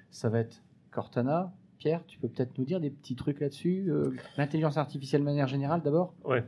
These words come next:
Speaker 2: alors, de manière générale, euh, ce que disait, euh, Christophe tout à l'heure, ce qui est important dans la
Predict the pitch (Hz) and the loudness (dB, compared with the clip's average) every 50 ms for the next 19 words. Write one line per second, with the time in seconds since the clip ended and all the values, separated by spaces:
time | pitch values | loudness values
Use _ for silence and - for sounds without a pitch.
0 | - - 135 117 110 107 101 120 - - - _ _ - _ _ - - 120 127 | -4 -6 -2 -2 0 0 0 -2 -4 -6 -10 _ _ -20 _ _ -10 -6 -2 0
1 | 143 139 131 135 131 127 127 139 139 135 120 110 104 - - 113 98 101 101 101 | 0 0 -2 -4 -4 -4 -2 -2 0 0 -2 -2 -4 -6 -10 -12 -12 -12 -14 -16
2 | 107 101 95 90 90 90 - - 107 - - 110 - - - - 104 104 107 104 | -14 -12 -10 -10 -10 -10 -12 -14 -14 -12 -12 -12 -12 -12 -10 -8 -6 -6 -8 -10
3 | - - - 98 90 90 87 85 90 - - - 104 101 92 87 85 82 82 82 | -12 -16 -16 -14 -12 -12 -12 -12 -14 -16 -16 -14 -14 -12 -12 -12 -14 -14 -16 -18
4 | 82 - | -20 -20